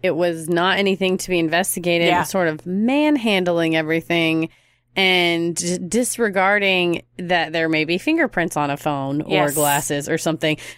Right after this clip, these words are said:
Speaker 1: They're all just grabbing a hold of it and letting people walk through. And she said she was just, like, disgusted when she saw them laughing because she's like,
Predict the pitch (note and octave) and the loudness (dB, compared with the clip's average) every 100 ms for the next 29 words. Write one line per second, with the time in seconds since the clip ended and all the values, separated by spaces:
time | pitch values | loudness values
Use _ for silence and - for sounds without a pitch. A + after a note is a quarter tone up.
0 | - F3 F3 G3 G3+ G3+ D#3+ - D3 F3 | -2 0 2 2 0 -6 -6 -4 0 2
1 | G#3 B3 B3 D4+ D4+ F#3 E3 D#3 D#3 D3+ | 2 0 2 0 0 0 0 -2 0 -2
2 | D3+ F3 A3+ C4 B3+ B3 B3 C4 B3 D4 | 0 0 0 -2 0 0 2 0 0 0
3 | A3 G3+ - G#3 G#3 - G3 F#3+ F3+ F3+ | 0 0 -2 -2 -2 0 0 -2 -2 -2
4 | D#3+ - D3+ D3 D3+ D3 D3+ D#3+ D#3+ D3 | -2 -4 -2 -2 -4 -4 -4 -4 -2 -2
5 | C#3+ C#3+ C#3 E3 A#3+ A#3 A3 G3+ F3 - | -2 -2 -2 0 0 0 0 0 -2 -6
6 | - - _ - - G3 F#3 E3+ | -18 -20 _ -4 -2 2 0 0